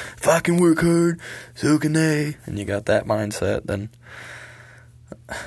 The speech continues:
well, f-, try to fi-, help out. You know, give 'em everything they need so they can work hard. Give 'em the resources to figure out how to work hard. But until we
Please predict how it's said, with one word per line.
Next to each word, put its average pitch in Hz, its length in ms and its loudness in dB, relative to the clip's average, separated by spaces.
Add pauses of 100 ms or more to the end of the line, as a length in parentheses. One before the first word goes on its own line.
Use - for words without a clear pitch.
(580)
well, - 220 -8
f-, - 260 -12
try - 160 0
to 107 60 -2
fi-, - 260 -4
help 117 300 2
out. 156 300 2 (460)
You 95 120 -10
know, 110 100 -6
give 110 240 0
'em 113 80 -2
everything 113 320 -4
they 113 120 -4
need 117 240 -4
so - 140 -4
they 110 100 0
can 120 300 -4
work 101 200 -4
hard. - 300 -8 (280)
Give 101 160 2
'em 110 60 -2
the 107 80 0
resources 113 600 -2
to - 120 -10
figure 107 340 0
out 110 180 4
how 110 260 0
to 117 80 2
work - 240 -6
hard. - 260 -6 (1300)
But 98 320 0 (300)
until 139 380 2
we 131 320 2